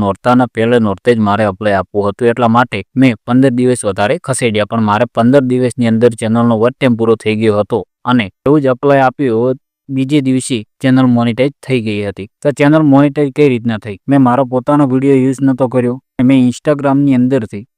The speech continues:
જે આપણો રીલો હોય છે તે લઈને તેના વીડિયો ક્રિએટ કરીને પોતાનું વોઇસ ઓવર થોડા ઘણું રાખ્યું હતું, એના કારણે જ મારી ચેનલ મોનેટાઇઝ થઈ છે. તો મિત્રો, આપણે જો ધારીએ ને તો પંદર દિવસ કે મહિનાની અંદર ચેનલો મોનેટાઇઝ કરી જ લઈએ. મેં બે ચેનલો મોનેટાઇઝ કરી છે અને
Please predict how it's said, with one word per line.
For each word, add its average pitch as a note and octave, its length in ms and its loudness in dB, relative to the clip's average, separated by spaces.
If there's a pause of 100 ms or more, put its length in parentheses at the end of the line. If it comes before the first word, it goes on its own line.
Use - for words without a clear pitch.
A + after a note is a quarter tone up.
(100)
જે A#2+ 160 -4
આપણો B2 260 0
રીલો A#2+ 280 -2
હોય C3+ 200 2
છે G#2+ 160 -10 (220)
તે C#3+ 120 2
લઈને B2+ 380 2
તેના C3 280 0
વીડિયો B2 300 0
ક્રિએટ C#3+ 340 2
કરીને A2+ 300 0
પોતાનું B2+ 460 0
વોઇસ B2+ 320 2
ઓવર B2 200 2
થોડા B2+ 280 0
ઘણું A#2+ 240 0
રાખ્યું B2 380 0
હતું, A2+ 180 -6
એના B2 260 0
કારણે B2 380 0
જ B2+ 120 -2
મારી G#2+ 240 -2
ચેનલ G#2+ 240 -2
મોનેટાઇઝ G#2 560 -2
થઈ G#2 200 -6
છે. - 160 -14 (240)
તો C3 80 0
મિત્રો, B2+ 300 0 (180)
આપણે B2+ 320 0
જો D#3 120 2
ધારીએ A#2+ 440 2
ને G#2+ 140 0 (120)
તો C3 100 -4
પંદર C3 380 0 (180)
દિવસ C#3 320 2
કે C3 120 -6
મહિનાની A2 500 0
અંદર A#2 160 0
ચેનલો A2 420 -4
મોનેટાઇઝ G#2+ 520 -4 (100)
કરી B2 180 0
જ G2 140 -8
લઈએ. F#2 260 -4 (260)
મેં C3 240 0
બે C#3+ 180 6
ચેનલો B2+ 340 2
મોનેટાઇઝ A#2 480 2
કરી G#2+ 220 -2
છે A#2+ 120 -8
અને A#2 120 0